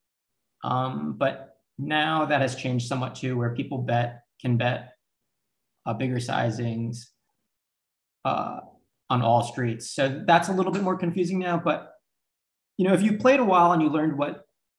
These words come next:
you know, once you watch these videos and, or study from books or learn from your friends what good strategy looks like, if you just see it at the table, um, it becomes pretty clear in a, in a few hands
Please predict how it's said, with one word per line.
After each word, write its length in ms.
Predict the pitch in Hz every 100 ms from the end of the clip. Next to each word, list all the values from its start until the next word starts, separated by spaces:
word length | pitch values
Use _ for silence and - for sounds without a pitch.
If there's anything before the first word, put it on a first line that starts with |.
| -
you 80 | 180
know, 80 |
once 180 | 185 247
you 80 | 269
watch 220 | 220 208
these 180 | 202 143
videos 640 | 143 143 143 139 135 127
and, 400 | 143 135 131 127 120
or 180 | 143 127
study 680 | - - - 156 151 147
from 220 | 139 139
books 360 | 127 127 - -
or 200 | 175 135
learn 200 | 135 143
from 160 | 139 139
your 100 | 131
friends 420 | 123 123 120 120
what 220 | 127 127
good 160 | 143 127
strategy 480 | - 131 123 120 117
looks 240 | 120 -
like, 340 | 120 117 - - _ _
if 80 | 165
you 80 | 185
just 300 | 180 185 -
see 200 | 214 196
it 140 | 180
at 180 | - -
the 60 | 147
table, 720 | - 131 127 120 117 123 - _ _ _ _ -
um, 460 | - - - - -
it 240 | 165 -
becomes 260 | 190 196 165
pretty 260 | - 160
clear 360 | 143 139 127 123
in 80 | 120
a, 240 | 127 - - - - -
in 80 | 139
a 60 |
few 220 | 127 135 123
hands 600 | 117 117 131 139 -